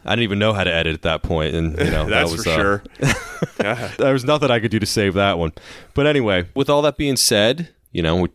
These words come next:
Speaker 1: talked about The Simpsons and, you know, our horrible audio before, but now we're gonna actually move on to the top five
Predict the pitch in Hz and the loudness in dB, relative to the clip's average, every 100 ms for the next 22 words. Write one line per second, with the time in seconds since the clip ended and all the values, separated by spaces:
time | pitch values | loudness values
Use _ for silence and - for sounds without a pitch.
0 | _ 95 90 - 92 - - 123 107 - | _ -2 -2 0 -2 0 0 0 0 0
1 | 107 104 87 87 85 76 - 90 80 78 | 2 2 2 0 0 -4 -2 0 2 2
2 | 78 78 82 87 87 85 87 87 87 80 | 2 2 2 2 2 2 2 2 2 0
3 | 82 92 90 98 98 104 117 113 113 - | -2 0 0 0 0 2 2 2 0 0
4 | 110 110 104 113 95 92 110 101 - 120 | 0 0 2 0 -2 -2 0 0 0 0
5 | 139 120 101 131 - | 2 4 2 0 -6